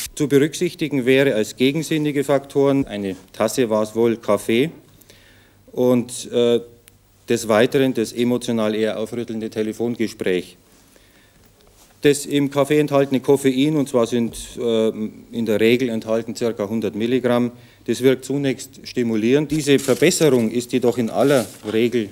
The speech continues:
nur kurzzeitig und es kann sogar im Nachhinein zu einer deutlichen noch Verschlechterung, äh, der Befindlichkeit kommen.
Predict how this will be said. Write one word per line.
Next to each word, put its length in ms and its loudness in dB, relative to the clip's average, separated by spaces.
nur 200 -4
kurzzeitig 760 -2
und 120 -4
es 140 -8
kann 180 -2
sogar 240 0
im 120 -2
Nachhinein 500 -2
zu 100 -2
einer 120 0
deutlichen 520 -2
noch 280 -6
Verschlechterung, 800 -2
äh, 300 -2
der 320 4
Befindlichkeit 760 0
kommen. 420 0